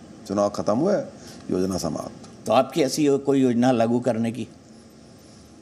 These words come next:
Speaker 1: वो क्या होगा क्या नहीं, वो घोषणा पत्र समिति वाले जाने। मैं अभी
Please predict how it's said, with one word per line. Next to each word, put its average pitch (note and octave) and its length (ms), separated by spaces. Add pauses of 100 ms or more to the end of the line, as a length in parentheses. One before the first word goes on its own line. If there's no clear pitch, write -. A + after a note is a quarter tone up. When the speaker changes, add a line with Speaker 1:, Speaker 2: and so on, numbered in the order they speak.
(180)
Speaker 1:
वो B2+ 80
क्या B2+ 220
होगा D#3 280
क्या D#3 180
नहीं, E3+ 120
वो E3 80
घोषणा C3+ 260
पत्र E3+ 260
समिति D#3+ 360
वाले D3+ 160
जाने। C#3 260 (680)
मैं G#2+ 120
अभी A2+ 120